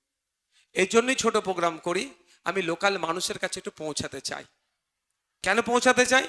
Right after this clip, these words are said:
এই যে আজকে এই প্রোগ্রামটা হলো, সবাই কিন্তু তার সমস্যার কথা আমাকে শোনাতে পারবে?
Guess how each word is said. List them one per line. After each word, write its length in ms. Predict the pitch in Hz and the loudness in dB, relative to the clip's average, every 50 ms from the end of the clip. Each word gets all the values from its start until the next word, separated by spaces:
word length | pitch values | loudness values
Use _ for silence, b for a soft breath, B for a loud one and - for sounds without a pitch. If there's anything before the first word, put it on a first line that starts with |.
| - - - _ B B B B B | -6 -14 -20 _ B B B B B
এই 180 | - 254 277 | 2 2 4
যে 80 | - 269 | 4 4
আজকে 260 | 247 247 - - 277 | 2 2 0 -4 -6
এই 80 | 262 - | -6 -6
প্রোগ্রামটা 440 | - 240 226 220 226 220 214 220 202 | -8 -6 -4 -2 -4 -2 -2 -4 -2
হলো, 280 | 175 196 180 160 139 - _ _ _ _ _ _ _ | -2 -2 -4 -6 -10 -12 _ _ _ _ _ _ _
সবাই 380 | - - 190 196 214 240 247 | 0 2 4 6 6 6 4
কিন্তু 260 | 247 - 262 240 254 | 4 -2 -4 -4 -2
তার 180 | 240 - 233 233 | 0 0 0 0
সমস্যার 460 | - - 208 214 214 - - 233 220 | 0 -2 -2 -2 -2 0 0 0 0
কথা 180 | 233 226 - 220 | 0 -2 -2 -2
আমাকে 180 | 214 214 220 | -2 -2 -4
শোনাতে 300 | 208 - 208 208 202 214 | -2 -2 -2 -2 -2 0
পারবে? 360 | 190 190 185 180 185 202 220 | 2 2 2 2 2 -2 -4